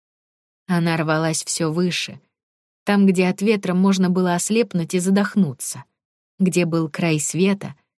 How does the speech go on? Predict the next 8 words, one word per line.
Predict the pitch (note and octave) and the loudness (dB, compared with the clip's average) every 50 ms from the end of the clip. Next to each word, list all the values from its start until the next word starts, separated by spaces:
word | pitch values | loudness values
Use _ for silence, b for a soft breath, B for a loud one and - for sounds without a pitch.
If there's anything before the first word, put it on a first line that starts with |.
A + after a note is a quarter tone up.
| _ _ _ _ - | _ _ _ _ -2
и | G3 F#3 | -2 -2
край | - - G3 G#3+ A3 G#3+ G3 | 0 -2 -2 0 0 0 0
все | - - - - A#3 | -2 -4 -2 0 0
еще | A#3+ A3+ G#3 - - - | 0 0 0 -2 -4 -6
чужого | F3+ - - F3+ E3 E3+ F#3+ G3+ G3 F3+ | -4 -2 -2 -2 0 0 2 2 2 0
для | E3 E3 E3 D#3+ | 0 0 0 0
нее | E3+ F3 F3+ F3+ F3+ F3+ | 0 0 2 2 2 2
города, | F#3+ F#3 G3 F3 D3 A#2+ A#2+ B2+ A#2+ A#2+ - | 2 2 2 2 0 -2 -6 -10 -12 -16 -18